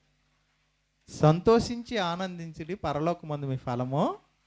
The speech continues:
అధికమగును." అంటే నువ్వు మేలు చేసినా కీడే నీకు చేస్తున్నారు అనుకోండి, అది వారి తప్పు. కానీ నువ్వు కీడు చేసి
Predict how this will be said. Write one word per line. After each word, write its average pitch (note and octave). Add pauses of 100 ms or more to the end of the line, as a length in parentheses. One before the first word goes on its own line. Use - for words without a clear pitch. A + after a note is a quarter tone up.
(140)
అధికమగును." A#2 (1900)
అంటే E3
నువ్వు G3+
మేలు D#3+
చేసినా C#4 (760)
కీడే G#3+
నీకు B3+
చేస్తున్నారు F3
అనుకోండి, G#2+ (1200)
అది F3+
వారి G3
తప్పు. A#2 (1600)
కానీ G3
నువ్వు F#3
కీడు B3
చేసి G3+